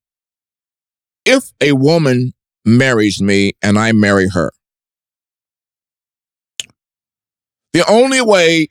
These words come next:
we're going to cohabit together is under a covenant that says we're going to be fair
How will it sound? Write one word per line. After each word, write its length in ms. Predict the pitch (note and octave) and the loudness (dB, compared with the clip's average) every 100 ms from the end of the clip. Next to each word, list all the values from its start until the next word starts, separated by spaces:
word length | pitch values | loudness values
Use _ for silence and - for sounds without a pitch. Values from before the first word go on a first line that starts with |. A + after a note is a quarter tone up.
| - | -2
we're 300 | B2+ E3 E3+ | 0 2 0
going 400 | D#3 D3+ D3 C3+ | -2 -2 -2 -2
to 120 | B2+ | -2
cohabit 640 | - A2+ A#2+ C3 C3 C#3 - _ _ _ _ _ _ - | -2 -2 -2 -2 -2 -4 -8 _ _ _ _ _ _ -6
together 640 | A2 F#2+ C3 A#2 F2 F2+ G2+ _ _ _ _ _ _ | -4 0 0 0 -4 -8 -14 _ _ _ _ _ _
is 220 | A2+ A#2 - | -2 -2 -2
under 540 | C3+ D3+ D3 C#3+ C3+ C#3+ - _ _ - | -2 0 0 0 0 -4 -10 _ _ -4
a 120 | A2+ | -4
covenant 580 | - D#3+ D3 C3 G2 F#2+ - _ _ _ _ | -2 -2 -2 -2 -4 -6 -12 _ _ _ _
that 180 | A2+ G#2+ | -4 -2
says 540 | - D3 B2 A#2 A2+ - _ _ _ _ _ _ _ _ _ _ _ _ _ | -2 -2 0 -2 -4 -10 _ _ _ _ _ _ _ _ _ _ _ _ _
we're 200 | - C3+ | 0 0
going 360 | A#2 B2+ B2 A#2+ | 0 0 0 -2
to 120 | A2+ | -4
be 200 | G2+ F#2+ | -2 -2
fair 600 | F#2 - A#2 A#2 B2+ C#3+ | -4 -2 0 2 2 -2